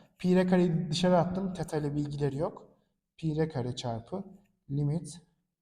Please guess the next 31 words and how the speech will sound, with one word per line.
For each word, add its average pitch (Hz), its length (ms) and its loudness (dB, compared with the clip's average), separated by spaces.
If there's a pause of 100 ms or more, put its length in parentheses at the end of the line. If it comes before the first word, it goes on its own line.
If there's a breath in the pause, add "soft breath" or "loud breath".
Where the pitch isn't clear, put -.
(380)
theta 143 220 -4
giderken 135 760 -4
sıfıra 160 600 -4 (300 loud breath)
sin 147 240 -6
theta 131 300 -4
bölü 117 180 -6
theta. 180 440 -6 (360 loud breath)
Arkadaşlar 175 480 0
bu 170 100 2
da - 400 0 (1500)
gerek 165 260 4
sıkıştırma 165 640 -2
teoremi 151 380 2
gereğince 143 400 -2
ya 139 120 -2
da 139 100 -2
bunu 139 160 -2
seriye 139 440 -6
açıp - 240 -8 (680)
böldüğünüzde 139 640 -4
de 131 80 -4
görebilirsiniz. 139 640 -4
Bu 160 100 -2
limitin 147 380 -6
değeri 135 180 0
ya 147 120 0
da 143 40 0
L'Hopital 143 460 -4
kuralı 143 260 -6
da 139 40 -8
uygulayabilirsiniz. 113 840 -12